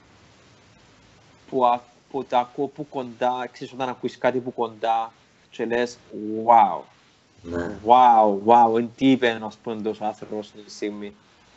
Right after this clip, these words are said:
Speaker 1: Εντάξει, μπορεί να τα ακούεις και από το podcast, αλλά γενικά νιώθω τον εαυτό μου, ας πούμε, ότι, εμ, είμαι σε μια, α,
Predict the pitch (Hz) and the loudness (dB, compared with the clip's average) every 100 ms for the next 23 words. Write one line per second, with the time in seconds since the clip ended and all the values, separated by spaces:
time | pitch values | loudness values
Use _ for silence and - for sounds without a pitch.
0 | - - - - _ _ - 170 - 131 | -20 -20 -20 -20 _ _ 4 4 4 0
1 | 110 120 123 123 - 135 135 - 139 135 | 4 6 6 4 2 0 0 -2 -6 -4
2 | - 120 123 127 139 139 131 95 131 127 | -8 -10 -8 -4 0 2 0 -4 -6 -6
3 | 120 120 131 135 - _ _ _ _ _ | -6 -2 0 0 -4 _ _ _ _ _
4 | _ _ _ - 143 143 139 147 151 143 | _ _ _ -20 -8 -6 -6 -6 -6 -6
5 | 120 - 143 147 135 - 143 139 139 143 | -6 -6 -8 -6 -10 -10 -10 -8 -8 -6
6 | 143 143 139 139 131 _ _ _ _ _ | -4 -4 -4 -6 -10 _ _ _ _ _
7 | _ - 123 123 117 110 104 _ _ _ | _ -6 -4 -4 -8 -14 -20 _ _ _
8 | _ _ _ _ _ _ _ _ - - | _ _ _ _ _ _ _ _ -20 -20
9 | - - - - 143 147 156 - 135 127 | -20 -20 -18 -6 -4 -2 -2 -2 -6 -4
10 | 135 135 143 139 135 127 123 120 123 123 | -2 -2 -2 -2 -4 -4 -8 -14 -16 -12
11 | 117 117 113 110 107 | -6 -6 -6 -6 -8